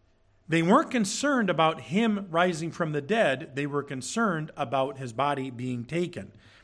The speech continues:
It says, "Therefore, command that the tomb be made secure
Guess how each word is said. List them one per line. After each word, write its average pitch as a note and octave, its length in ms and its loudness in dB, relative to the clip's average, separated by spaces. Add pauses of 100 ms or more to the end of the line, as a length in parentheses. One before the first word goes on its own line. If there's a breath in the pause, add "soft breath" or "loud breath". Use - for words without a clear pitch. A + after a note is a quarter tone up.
(180 soft breath)
It - 80 -16
says, A#2+ 100 -6
"Therefore, F#3 400 10
command F#3+ 380 0
that F#3 100 0
the E3+ 80 0
tomb G#3+ 320 2
be E3+ 120 0
made E3 240 0
secure F3+ 560 2